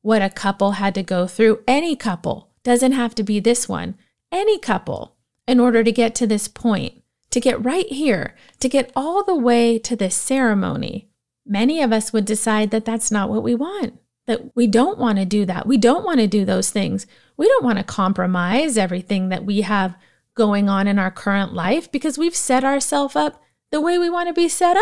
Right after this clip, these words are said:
up. We don't want to put up with any unnecessary stuff or make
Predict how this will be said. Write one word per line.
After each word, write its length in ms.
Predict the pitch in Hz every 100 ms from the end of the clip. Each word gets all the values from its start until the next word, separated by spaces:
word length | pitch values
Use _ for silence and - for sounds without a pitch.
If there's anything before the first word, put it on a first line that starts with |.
| 494
up. 220 | - - _ _ _ _
We 120 | 277 381
don't 160 | 381
want 140 | 294 269
to 80 |
put 240 | 247 277 247
up 220 | 208 214
with 240 | 214 208 -
any 260 | 220 214 208
unnecessary 1000 | 208 208 202 185 190 202 - 208 208 202
stuff 520 | - - 175 226 247
or 80 | 202
make 360 | 202 196 190